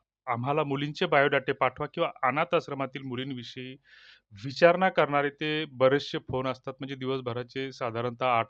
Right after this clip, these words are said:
ते दहा कॉल्स असे येतात आणि मग साहजिकच अशा फोन कॉलचा त्रास होतो.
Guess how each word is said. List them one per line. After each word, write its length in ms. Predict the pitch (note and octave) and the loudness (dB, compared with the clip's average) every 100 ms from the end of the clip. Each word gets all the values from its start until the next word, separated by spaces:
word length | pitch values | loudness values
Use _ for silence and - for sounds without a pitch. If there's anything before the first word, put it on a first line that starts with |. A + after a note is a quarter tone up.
| - | -4
ते 60 | B2 | -2
दहा 300 | A#2 A2 B2 | 0 -2 -4
कॉल्स 340 | - A2+ A#2 B2+ | -4 -4 -4 -10
असे 240 | A2+ B2+ | -10 -6
येतात 300 | B2 B2 A#2+ - _ - - - - | -4 0 0 -2 _ -20 -20 -20 -8
आणि 120 | B2+ | -6
मग 120 | C3+ C#3 | -4 -6
साहजिकच 640 | - C3+ C#3+ D#3 E3+ - | -6 -4 -4 -4 -4 -2
अशा 240 | C#3 B2 | -6 -4
फोन 300 | C#3 - C3 | -6 -6 -6
कॉलचा 600 | C3+ C3 B2+ - C#3 C3+ B2 _ _ - | -4 -4 -4 -4 -4 -4 -8 _ _ 2
त्रास 300 | C3 C3 - | 4 4 0
होतो. 220 | G#2 | -14